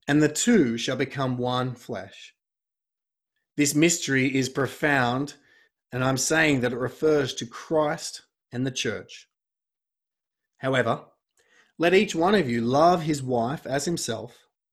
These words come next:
and let the husband see that she respects her husband. Sorry, let the wife see that she respects her husband. Children, obey your parents in the Lord,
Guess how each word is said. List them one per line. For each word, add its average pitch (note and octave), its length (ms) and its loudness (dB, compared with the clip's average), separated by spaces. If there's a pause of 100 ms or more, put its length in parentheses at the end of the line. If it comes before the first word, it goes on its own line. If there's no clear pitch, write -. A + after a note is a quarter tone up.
(420)
and C3 120 -4
let D3+ 160 0
the D#3 60 2
husband F#3 440 -2
see C3 380 0
that A2+ 160 -4
she C3 160 -4
respects B2 600 -6
her B2 140 -6
husband. A2+ 460 -6 (100)
Sorry, C3 240 4
let C#3 180 2
the D3+ 80 4
wife C#3+ 280 4
see A2+ 240 -2
that G#2+ 120 -6
she - 120 -4
respects A#2 400 -4
her A#2+ 80 -6
husband. G#2 460 -8 (1500)
Children, C#3 520 4 (800)
obey C3+ 380 6
your G3 140 6
parents C3 520 2
in B2 160 -2
the C#3 80 2
Lord, F#2+ 360 -2